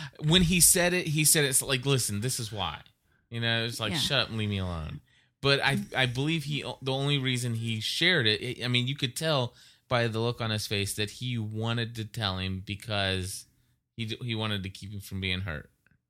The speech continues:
Speaker 2: Okay.
Speaker 1: I believe that. Do you disagree?
Speaker 2: Um, I don't know that I disagree, but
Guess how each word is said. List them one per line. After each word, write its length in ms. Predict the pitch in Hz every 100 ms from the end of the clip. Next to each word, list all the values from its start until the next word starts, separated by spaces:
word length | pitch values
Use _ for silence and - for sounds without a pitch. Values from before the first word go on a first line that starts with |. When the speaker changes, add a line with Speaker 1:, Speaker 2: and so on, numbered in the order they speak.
| 320
Speaker 2:
Okay. 380 | 175 180 - 170 - _ _ _ _
Speaker 1:
I 140 | 113 120
believe 320 | 107 90 78
that. 180 | 50 - - _ -
Do 120 | 113
you 100 | 120
disagree? 540 | 127 135 131 151 185 - _ _ _ _ _ _ _ _ 233
Speaker 2:
Um, 400 | 311 494 403 359 _ - - _
I 140 | 294 370
don't 180 | 466
know 120 | 269 226
that 180 | 220
I 80 | 190
disagree, 560 | 202 277 277 214 190 208
but 300 | 202 185